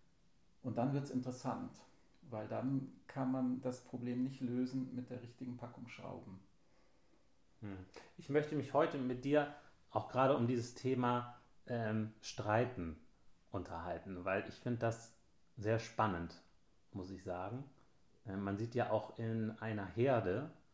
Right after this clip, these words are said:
Speaker 2: in einer Kuhherde, sieht man <laughs> immer wieder Rangkämpfe. So. Und, äh,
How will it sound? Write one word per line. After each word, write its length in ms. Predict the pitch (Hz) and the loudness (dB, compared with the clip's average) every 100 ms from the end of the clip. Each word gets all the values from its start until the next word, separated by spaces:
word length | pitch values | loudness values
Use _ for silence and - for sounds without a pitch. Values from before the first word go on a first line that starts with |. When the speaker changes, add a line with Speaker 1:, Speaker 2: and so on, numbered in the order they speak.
| _ _ - | _ _ -8
Speaker 2:
in 80 | 104 | -4
einer 180 | 95 | -2
Kuhherde, 720 | 92 - 127 98 98 110 123 127 - - - | -4 -2 -2 2 2 2 0 -4 -14 -20 -10
sieht 260 | 117 117 | -6 -2
man 260 | 127 117 117 - - | 0 0 0 -4 -16
<laughs> 260 | - - - | -20 -20 -6
immer 340 | 113 127 104 | 0 2 2
wieder 400 | 104 107 110 113 - - | 0 2 2 0 -10 -4
Rangkämpfe. 680 | 95 101 - 85 - 82 - - - - - - | -2 -2 -4 -8 -6 -8 -8 -16 -8 -2 0 0
So. 280 | - 87 - - - - - - | 0 0 0 -2 -4 -6 -8 0
Und, 220 | 113 110 107 | 2 2 -2
äh, 240 | 107 110 | -4 -4